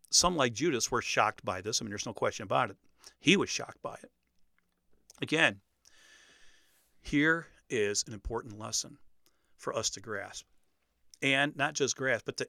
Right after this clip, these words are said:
implement in our lives. Mary sacrificed her most precious possession to Jesus. What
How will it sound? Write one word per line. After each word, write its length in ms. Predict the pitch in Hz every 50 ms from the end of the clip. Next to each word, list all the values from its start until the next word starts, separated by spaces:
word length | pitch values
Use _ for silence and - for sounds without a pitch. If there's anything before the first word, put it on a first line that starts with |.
| - -
implement 680 | 180 202 208 190 - - 160 143 139 131 127 127 127 _
in 160 | - 143 135 135 -
our 260 | 135 131 123 127 123
lives. 640 | 117 113 120 120 131 135 131 117 104 104 101 101 - - - - - - - -
Mary 580 | - 139 139 147 160 170 185 196 214 226 233 202 -
sacrificed 1200 | - - - - - - - 185 180 185 - - 175 - - - 139 123 117 113 117 120 - - -
her 120 | 139 131
most 340 | 131 123 120 117 - - -
precious 500 | - - 175 190 208 - - 254 - -
possession 880 | - - 220 151 120 113 - 160 165 175 - - - 127 117 113 110 - _ - - - - _ _ _ _ _ -
to 140 | - 139
Jesus. 640 | 113 - 120 127 127 120 - - 98 101 - - - - _ _ _ _ _ _ _ _ _ _ -
What 380 | 139 135 160 202 233 262 262